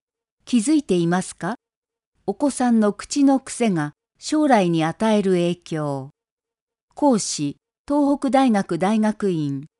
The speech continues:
歯学研究科、小児発達歯科学分野、斉藤寛教授。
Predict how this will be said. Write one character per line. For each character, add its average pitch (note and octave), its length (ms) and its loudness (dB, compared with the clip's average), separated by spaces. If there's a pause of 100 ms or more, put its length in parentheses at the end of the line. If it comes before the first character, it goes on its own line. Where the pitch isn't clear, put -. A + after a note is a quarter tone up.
歯 - 160 -6
学 C4 360 2
研 G#3+ 200 0
究 E3+ 340 -4
科、 C#3 220 -10 (300)
小 D4+ 320 2
児 F3+ 140 2
発 F3 220 -4
達 A3 320 -2
歯 - 140 -6
科 C#4 140 2
学 B3+ 320 2
分 F3+ 320 0
野、 C3+ 160 -10 (340)
斉 C4+ 300 -2
藤 B3 340 2
寛 A3+ 260 0
教 D3 340 -6
授。 C3+ 260 -10